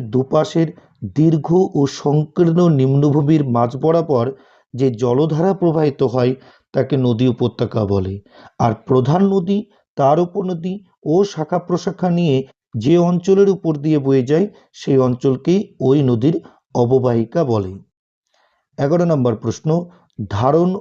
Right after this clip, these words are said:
অববাহিকা কাকে বলে? যখন কোনো একটি প্রধান নদী ও তার উপনদীসমূহ পর্বত ও মালভূমির যে সকল অঞ্চল থেকে জল নিয়ে এসে প্রবাহিত হয়, অর্থাৎ অসংখ্য উপনদীসহ প্রধান নদীর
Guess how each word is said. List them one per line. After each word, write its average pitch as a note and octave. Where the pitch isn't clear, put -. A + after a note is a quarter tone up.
অববাহিকা C#3+
কাকে A#2+
বলে? G2+
যখন C3+
কোনো G3
একটি G3
প্রধান D3
নদী B2
ও C3+
তার D3+
উপনদীসমূহ E3+
পর্বত C#3+
ও D#3
মালভূমির D3
যে B2+
সকল G3+
অঞ্চল C#3+
থেকে F3
জল C#3+
নিয়ে F3+
এসে F3
প্রবাহিত D3+
হয়, D#3+
অর্থাৎ C#3
অসংখ্য G3
উপনদীসহ F3
প্রধান D3
নদীর E3+